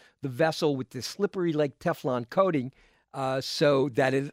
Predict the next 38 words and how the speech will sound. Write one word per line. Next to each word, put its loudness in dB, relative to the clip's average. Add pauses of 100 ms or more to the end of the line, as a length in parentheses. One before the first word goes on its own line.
eliminates 0
the -12
stickiness -4
of -4
vessels -6
and -8 (140)
keeps 0 (280)
blood 2
platelets -2
from -8
clumping -2
together 0 (280)
and -4
sticking -4
to -6
the -6
inner -10
walls -2
of -10
our -16
arteries, 0 (320)
protecting -2
the -2
arteries -6
from -8
blood -4
clots -2
and -8
atherosclerosis, -4 (760)
which -12
is -10
plaque -10
buildup 0
inside -6
the -14
artery. 2
So -4
damage 0